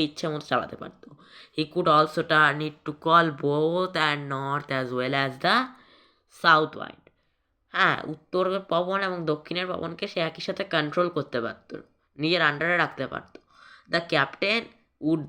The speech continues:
therefore never part with his prized," প্রাইজড কথার অর্থ হচ্ছে very valuable, মানে খুব, আহ, very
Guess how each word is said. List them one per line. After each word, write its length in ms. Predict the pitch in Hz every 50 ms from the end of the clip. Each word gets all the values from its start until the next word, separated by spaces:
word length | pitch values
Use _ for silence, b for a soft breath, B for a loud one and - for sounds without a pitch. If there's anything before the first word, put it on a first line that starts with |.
| - 147
therefore 420 | 147 147 143 139 - - 190 190 180 165
never 220 | 156 147 151 147 135 - -
part 260 | 135 143 147 151 147 - 156 143
with 140 | 143 139 - 143
his 120 | 131 127 - - - - _ _ _ _ _ _ _ _ _ _
prized," 500 | 175 190 190 190 175 147 123 - - - _ _
প্রাইজড 340 | - - 147 156 175 - - -
কথার 200 | 175 180 190 185 175 165
অর্থ 140 | 170 - - 185 175
হচ্ছে 280 | 165 170 - - 180 196 226 254 - _ _ _ _ _ _ _ _ _ _ _ _ _ _ _ _ _ _ _ _ _ _ _ _ _ _ _ _ _ _ _ _ _ - 135 -
very 200 | 165 180 190 196 185 190
valuable, 440 | 160 165 170 170 165 143 127 117 117 127
মানে 140 | 131 165 196 190 185 196
খুব, 140 | 202 208 208 - B B B B B B B B B B - -
আহ, 340 | 131 135 131 135 135 131 127 123 123 131
very 180 | 151 170 180